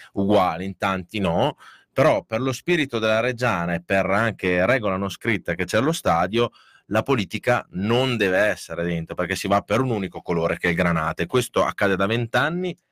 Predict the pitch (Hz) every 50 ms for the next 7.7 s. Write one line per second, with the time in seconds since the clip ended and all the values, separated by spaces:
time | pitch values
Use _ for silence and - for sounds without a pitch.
0 | _ _ _ _ _ _ _ - 127 131 120 113 120 120 120 127 117 117 - 101
1 | 104 113 113 117 117 123 131 131 131 123 113 131 151 185 180 170 143 123 - 123
2 | 120 127 135 135 135 123 - 156 165 147 127 110 95 - - 98 107 110 107 107
3 | 104 104 95 - - 120 120 110 113 101 - 107 104 107 107 107 110 113 113 101
4 | 92 90 85 - _ _ _ _ - - 139 131 127 - 104 92 - 117 110 -
5 | 120 113 117 123 127 123 131 156 170 170 175 - _ _ - - - - - -
6 | _ - 101 104 110 107 104 107 135 160 - - 107 107 135 160 147 - 117 104
7 | 104 104 - - 107 - 107 - 101 87 - 85 82